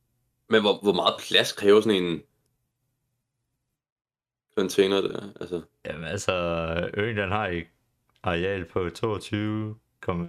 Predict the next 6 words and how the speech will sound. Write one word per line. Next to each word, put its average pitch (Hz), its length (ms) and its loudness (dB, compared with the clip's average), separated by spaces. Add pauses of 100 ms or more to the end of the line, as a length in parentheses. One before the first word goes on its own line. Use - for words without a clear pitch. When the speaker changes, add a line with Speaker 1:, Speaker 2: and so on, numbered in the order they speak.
Speaker 2:
syvogtredive 95 600 -4 (300)
kvadrat. 95 480 -4 (1600)
Speaker 1:
Ja, 90 200 2
okay. 87 280 0
Speaker 2:
Øh, 98 60 -10 (480)
kvadratkilometer. 90 800 -2